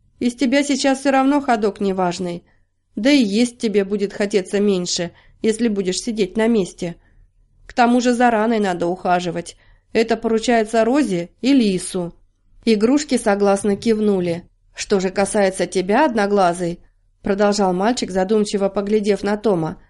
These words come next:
но медвежонок его опередил. "Ясное дело, я иду. Разве вам без меня справиться? Дональд,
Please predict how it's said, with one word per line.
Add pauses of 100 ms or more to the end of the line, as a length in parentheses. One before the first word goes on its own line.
(300)
но
медвежонок
его
опередил. (400)
"Ясное
дело,
я
иду. (120)
Разве
вам
без
меня
справиться? (420)
Дональд,